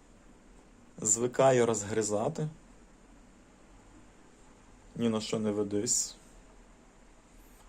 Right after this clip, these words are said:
Рости спокійно. Не кипішуй. Ем, роби щось реальне. Взаємодій, спостерігай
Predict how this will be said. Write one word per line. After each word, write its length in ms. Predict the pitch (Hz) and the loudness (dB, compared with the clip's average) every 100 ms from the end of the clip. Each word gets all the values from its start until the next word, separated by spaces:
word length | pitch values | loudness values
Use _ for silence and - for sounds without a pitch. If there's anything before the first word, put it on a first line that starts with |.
| - - | -20 -12
Рости 760 | - 104 104 - 110 107 104 98 | -4 -2 -2 -4 -2 0 2 0
спокійно. 800 | - - - - 104 113 123 135 135 - - - - - - - - - - - - - | -4 -10 -10 -2 0 0 -2 -6 -10 -20 -20 -20 -20 -20 -20 -20 -20 -20 -20 -20 -14 -4
Не 240 | 127 120 | 0 0
кипішуй. 720 | 117 104 107 98 113 117 131 - - - - - - - - - - - - - - - - - - - - - - - - - - - - 117 | 0 -6 -8 -8 -6 -6 -8 -14 -20 -20 -20 -20 -20 -20 -20 -20 -20 -20 -20 -20 -20 -20 -20 -20 -20 -20 -20 -20 -20 -20 -20 -20 -20 -20 -12 -8
Ем, 340 | 104 101 98 - - - - - - - - - | -4 -4 -6 -8 -10 -10 -10 -10 -12 -12 -12 -4
роби 220 | 117 110 110 | -2 -2 -2
щось 220 | - - | -4 -2
реальне. 460 | 110 101 113 120 123 - - - - - - - - - - - - | 0 0 -2 -4 -8 -14 -20 -20 -20 -20 -20 -20 -20 -20 -20 -16 -8
Взаємодій, 680 | 101 107 107 104 104 123 | -2 0 0 -2 -4 -4
спостерігай 760 | 135 - - 113 104 104 110 107 | -6 -8 -8 -4 -4 -4 -6 -6